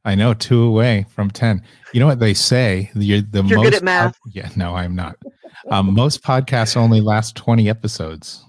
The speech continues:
Speaker 1: So if we get there and beat that, we are, we're good. We're beating the curve.
Speaker 2: Oh, yeah.
Speaker 1: We're
Speaker 2: We, we've
Speaker 1: two for
Speaker 2: got it.
Speaker 1: twenty-one.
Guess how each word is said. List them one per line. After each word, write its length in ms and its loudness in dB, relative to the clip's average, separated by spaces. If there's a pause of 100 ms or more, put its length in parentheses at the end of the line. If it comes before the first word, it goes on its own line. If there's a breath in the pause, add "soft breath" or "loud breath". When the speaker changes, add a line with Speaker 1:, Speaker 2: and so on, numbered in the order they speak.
Speaker 1:
So 200 -6
if 140 -6
we 100 -2
get 280 -4
there 360 -2 (240)
and 200 -6
beat 240 -6
that, 340 -6 (100)
we 460 -6
are, 480 -4
we're 120 -6
good. 280 -2
We're 140 -6
beating 320 -4
the 80 -10
curve. 460 -8
Speaker 2:
Oh, 100 4
yeah. 320 2
Speaker 1:
We're 120 0
Speaker 2:
We, 40 -2
we've 80 -12
Speaker 1:
two 160 4
for 40 -6
Speaker 2:
got 220 -2
it. 80 -8
Speaker 1:
twenty-one. 560 0